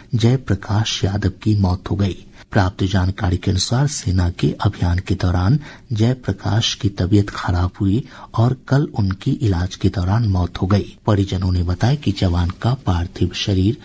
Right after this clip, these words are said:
आज दोपहर तक उनके पैतृक गांव पहुंचने की संभावना है।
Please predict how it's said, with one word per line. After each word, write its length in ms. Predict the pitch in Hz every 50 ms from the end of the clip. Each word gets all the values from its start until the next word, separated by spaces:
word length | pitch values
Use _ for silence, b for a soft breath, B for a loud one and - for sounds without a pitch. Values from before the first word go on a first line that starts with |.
| B -
आज 300 | - 95 90 85 - - - -
दोपहर 400 | 107 117 120 - - 156 156 156
तक 280 | 156 - 156 147 151 -
उनके 380 | 123 101 95 92 - - 110 113
पैतृक 580 | - - - 92 87 87 - - - 104 92 -
गांव 280 | - - 104 113 123 - -
पहुंचने 420 | - 95 98 95 - - 110 92 92
की 360 | - - 101 95 98 117 B B B B -
संभावना 720 | - - - 95 87 87 87 87 87 85 82 - - 95
है। 360 | 95 92 92 82 - - -